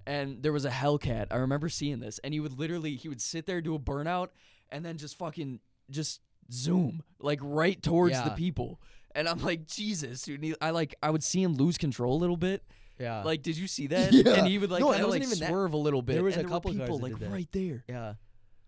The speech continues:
Speaker 1: How, dude? Like, how? That'd be
Speaker 2: Like,
Speaker 1: so scary.
Speaker 2: it was fun, though. Like, the only reason I was freaked out, 'cause, like, what if someone actually gets killed and where
Speaker 1: Exactly.
Speaker 2: our cars are there?
Speaker 1: Yeah.
Speaker 2: We are,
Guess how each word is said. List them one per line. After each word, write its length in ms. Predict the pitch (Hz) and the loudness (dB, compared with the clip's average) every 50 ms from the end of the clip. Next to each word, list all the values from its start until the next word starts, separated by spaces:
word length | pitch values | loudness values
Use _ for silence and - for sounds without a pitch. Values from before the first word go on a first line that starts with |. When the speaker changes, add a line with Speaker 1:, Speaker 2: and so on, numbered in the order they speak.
| - - - - _ | -20 -20 -20 -20 _
Speaker 1:
How, 420 | - 160 180 180 185 170 127 113 | -4 0 2 4 4 4 2 0
dude? 400 | 110 - 139 120 117 113 110 - - | -2 -4 -6 -6 -6 -8 -10 -10 -4
Like, 220 | - 165 170 160 160 | 0 0 0 2 0
how? 440 | 139 - - 165 165 156 135 - | 0 2 2 4 4 4 2 0
That'd 180 | - 123 147 156 | 0 -2 0 0
be 120 | 175 180 | 0 2
Speaker 2:
Like, 120 | 175 208 196 | 4 4 6
Speaker 1:
so 200 | 180 151 156 170 | 6 4 4 4
scary. 520 | 160 - - - 165 143 147 151 147 143 | 2 -2 -4 0 0 2 2 2 2 2
Speaker 2:
it 40 | 190 | 4
was 160 | 196 208 196 | 4 2 2
fun, 280 | - - 165 156 160 170 | 0 -4 -4 -4 -2 -4
though. 160 | 202 220 214 - _ - | -4 -6 -6 -8 _ -4
Like, 240 | 156 180 185 151 - - | -2 -2 -2 -4 -6 -6
the 160 | 156 185 190 - | -2 -2 0 0
only 220 | 156 165 233 240 | 2 2 2 2
reason 180 | 185 160 151 147 | 0 -2 -4 -6
I 80 | 127 | -6
was 120 | 127 139 135 | -6 -6 -8
freaked 280 | - - 156 143 139 | -8 -8 -10 -6 -6
out, 180 | 156 151 151 147 | -6 -6 -6 -8
'cause, 100 | 143 113 | -12 -12
like, 200 | 113 92 90 - _ _ _ _ | -12 -12 -12 -14 _ _ _ _
what 180 | - 117 131 147 | -8 -6 -6 -6
if 60 | 139 | -6
someone 220 | - - 123 117 101 | -8 -10 -10 -8 -8
actually 220 | 110 107 117 110 | -10 -10 -10 -12
gets 240 | 98 92 95 107 - | -10 -10 -12 -12 -12
killed 340 | - - 123 123 123 - - - | -10 -8 -8 -8 -8 -10 -12 -14
and 100 | 104 107 | -8 -8
where 40 | 127 | -6
Speaker 1:
Exactly. 420 | 127 123 139 135 147 143 117 - 123 | -4 -2 0 2 2 0 0 0 0
Speaker 2:
our 100 | 117 120 | -2 -2
cars 320 | 113 - 120 110 113 107 113 | -2 -4 -4 -4 -4 -6 -6
are 80 | 110 | -8
there? 380 | 101 110 107 107 107 107 107 104 | -6 -6 -4 -4 -4 -6 -8 -10
Speaker 1:
Yeah. 320 | - 113 127 131 123 117 113 - | -8 -8 -6 -4 -4 -6 -6 -8
Speaker 2:
We 140 | 120 117 117 | -6 -4 -4
are, 100 | 117 | -4